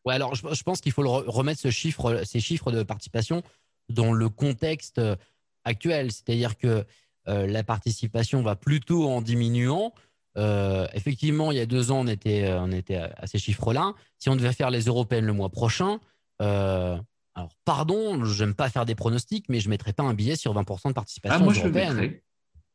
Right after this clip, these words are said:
Speaker 2: Moi, je le mettrais, le billet. Euh, parce que, parce que le, le, le, le sujet apparaîtrait différent.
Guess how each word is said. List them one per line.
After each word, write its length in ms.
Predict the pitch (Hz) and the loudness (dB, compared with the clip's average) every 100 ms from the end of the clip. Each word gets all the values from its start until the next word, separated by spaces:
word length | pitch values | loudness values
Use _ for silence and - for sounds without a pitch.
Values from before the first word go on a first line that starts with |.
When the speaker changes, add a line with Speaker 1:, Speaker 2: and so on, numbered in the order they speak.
| _ _ - | _ _ -2
Speaker 2:
Moi, 80 | 120 | 2
je 100 | 196 | 6
le 60 | |
mettrais, 320 | 202 143 - 110 | 6 4 4 2
le 60 | |
billet. 400 | 90 92 98 - _ _ _ _ - - _ 113 | 4 0 0 -8 _ _ _ _ -20 -20 _ 2
Euh, 320 | 107 95 92 - | 4 2 0 -2
parce 180 | 123 - | 0 2
que, 460 | - 190 156 - - | 4 6 4 0 -6
parce 200 | 117 - | -6 4
que 100 | 147 | 6
le, 240 | 131 110 | 8 6
le, 480 | 110 113 113 113 - | 4 2 2 -4 -2
le, 300 | 107 113 117 - | -2 0 0 2
le 140 | 110 | 0
sujet 440 | - - 190 196 | 4 6 8 8
apparaîtrait 500 | 180 156 127 123 123 | 6 4 2 0 2
différent. 560 | 107 107 107 101 92 | 2 2 0 -2 -4